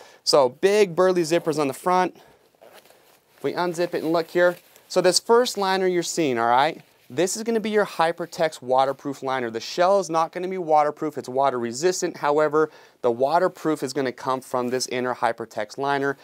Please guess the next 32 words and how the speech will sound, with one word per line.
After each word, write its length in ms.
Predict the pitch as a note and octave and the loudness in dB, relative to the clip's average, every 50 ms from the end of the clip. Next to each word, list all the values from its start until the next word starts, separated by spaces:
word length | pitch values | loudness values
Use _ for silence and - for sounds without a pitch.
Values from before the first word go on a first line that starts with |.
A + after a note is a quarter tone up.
| - - _ - | -18 -20 _ -6
and 100 | C3 C3+ | -2 -2
that 160 | C#3+ C3+ - | -2 -2 0
does 300 | B2+ C#3+ D3+ D#3 D#3 D3 | 0 2 2 2 0 0
have 180 | D3+ D3 C#3+ C3+ | -4 -6 -4 -6
these 160 | C3 A#2 A2+ | -8 -10 -10
big 320 | A2+ A2 C#3 D3 D#3 D3+ | -4 -2 0 0 0 -2
storm 340 | - - - C#3+ D3 C#3+ C#3 | -6 -6 -4 -2 -2 -2 -4
flaps. 420 | C#3 - C#3 C#3 C#3 C#3 - - _ _ _ _ _ - | -2 0 0 2 2 0 -2 -6 _ _ _ _ _ -6
So 120 | - B2 | -4 -2
when 220 | A#2 A#2+ C3 C#3+ | -2 0 0 0
you're 140 | D#3 D#3+ D#3 | 0 0 2
wearing 340 | C#3+ D3+ D3+ D3+ D3 D3 C#3+ | 2 2 2 0 0 0 0
that, 260 | D3 C#3+ D3 D3 - - _ _ _ | 0 0 0 -2 -4 -8 _ _ _
you 120 | - A2+ A2+ | -14 -14 -10
can 160 | - B2 A2+ | -8 -8 -10
close 300 | - - C3+ C3+ C#3 C3 | -6 -2 -2 -2 0 2
that 160 | C#3+ C3+ C3 | 2 4 4
over. 380 | C3 B2+ B2+ A#2 B2 B2 A#2+ - - _ _ _ - | 4 2 2 2 0 -2 -2 -4 -10 _ _ _ -14
You're 80 | A2 | -8
really 240 | A2 A#2 B2 B2+ C3 | -2 0 2 2 2
gonna 160 | B2 B2+ B2 | 0 -2 -2
make 160 | B2 A#2+ A#2 A2 | -4 -4 -4 -6
sure 160 | - B2 A#2+ | -8 -10 -8
you're 80 | A#2 | -6
not 220 | A2+ A2+ A2 A2 A2+ | -4 -4 -4 -4 -4
gonna 160 | B2 A2+ G#2+ | -6 -8 -6
get 180 | G#2+ A2 - - | -6 -8 -8 -8
any 220 | A2 A2 A2+ A#2 | -8 -8 -8 -8
moisture 380 | A2 A2 A2 G#2+ A2 A2 - G#2+ | -6 -6 -6 -8 -8 -10 -14 -18
to 180 | - - - E3 | -12 -10 -8 -6
the 140 | D#3+ D3+ | -6 -2
body. 340 | C3 B2+ B2 A#2+ B2 B2+ B2 | 0 2 2 2 2 -2 -6